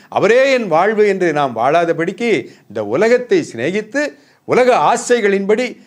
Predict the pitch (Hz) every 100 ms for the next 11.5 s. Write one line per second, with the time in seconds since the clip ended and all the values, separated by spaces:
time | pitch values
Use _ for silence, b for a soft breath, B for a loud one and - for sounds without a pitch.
0 | b - 175 247 247 240 214 185 170 147
1 | _ 123 139 165 170 143 214 269 277 277
2 | 277 240 170 214 233 254 247 254 208 B
3 | B - 147 262 285 285 285 285 214 B
4 | - 156 202 294 294 294 294 - 294 285
5 | 285 294 - - _ _ _ 113 156 190
6 | 180 160 123 120 _ 110 131 127 110 -
7 | - _ _ 117 113 104 90 _ _ _
8 | _ _ _ _ _ 120 147 143 113 110
9 | 190 233 220 147 - _ _ _ _ _
10 | _ 113 143 143 107 87 202 233 226 214
11 | 170 - 151 123 -